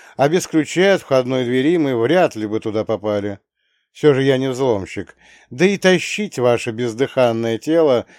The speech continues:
на глазах у половины общежития вообще не улыбалось. Всяко удобнее было транспортировать сюда». «Мне, по крайней мере, точно. Вопросов никто не задаст. Хотя нет. Чё же я скромничаю?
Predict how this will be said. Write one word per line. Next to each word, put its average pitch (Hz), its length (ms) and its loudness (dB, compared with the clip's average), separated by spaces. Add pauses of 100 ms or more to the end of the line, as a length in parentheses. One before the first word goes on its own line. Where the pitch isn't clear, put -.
(120)
на 127 140 -4
глазах 127 500 2
у 117 60 -8
половины 120 520 0
общежития 131 640 -4
вообще 131 260 -4
не 135 80 -4
улыбалось. 95 640 -10 (640)
Всяко 180 400 -2
удобнее 104 560 -2
было 101 240 -6
транспортировать 104 880 -8
сюда». 92 340 -14 (960)
«Мне, 147 360 0
по 156 120 2
крайней 147 300 2
мере, 147 240 4
точно. 95 520 -6 (360)
Вопросов 160 580 2
никто 151 280 0
не 156 100 2
задаст. 110 520 -2 (220)
Хотя 156 360 -4
нет. 101 520 -10 (460)
Чё 170 300 -6
же 160 120 -8
я 160 120 -4
скромничаю? 85 880 -8